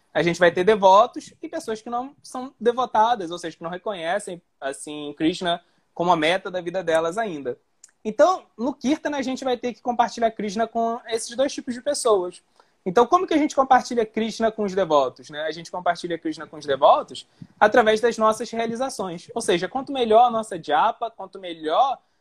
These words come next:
assim, é a nossa, é a qualidade da nossa vida espiritual, quanto mais realizações nós tivemos, quanto mais nós adquirimos conhecimento, quanto mais serviço a gente fez, mais coisas a gente vai ter pra compartilhar no Kirtana. E mais, assim, aberto a gente vai tá pra receber também.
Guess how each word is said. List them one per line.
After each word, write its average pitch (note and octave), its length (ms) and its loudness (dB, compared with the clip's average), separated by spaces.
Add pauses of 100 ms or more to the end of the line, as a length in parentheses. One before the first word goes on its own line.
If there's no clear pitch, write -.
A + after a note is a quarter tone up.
(160)
assim, E3 880 -6
é F3+ 140 -2
a G#3 80 4
nossa, F#3+ 320 -4
é D#3+ 100 2
a E3+ 60 -2
qualidade F3+ 560 0
da F3 100 -6
nossa E3 260 -6
vida D#3 140 -12
espiritual, D#3+ 680 -2
quanto F3 260 -12
mais F3+ 240 -8
realizações F3 720 -8
nós D#3 160 -12
tivemos, D3 340 -8
quanto D#3+ 220 -14
mais E3+ 420 -2 (260)
nós D#3+ 220 2
adquirimos D#3+ 540 0
conhecimento, D#3 580 -6
quanto E3 240 -4
mais G3+ 180 2
serviço F#3 360 -2
a E3 40 0
gente E3 200 -8
fez, A#3 320 0 (180)
mais C#4 220 4
coisas B3 380 4
a A#3 60 2
gente G#3+ 200 -8
vai A3+ 160 -2
ter G#3+ 120 -2
pra G#3 140 -4
compartilhar G3+ 560 -4
no G#3 80 -8
Kirtana. A3+ 540 -6 (280)
E B3 80 0
mais, D#4 540 2
assim, A3+ 1040 -2
aberto A#3+ 520 2
a - 20 0
gente G#3+ 220 -6
vai G#3+ 120 2
tá G3 140 0
pra G3+ 140 -2
receber E3+ 400 -2
também. C#3+ 260 -8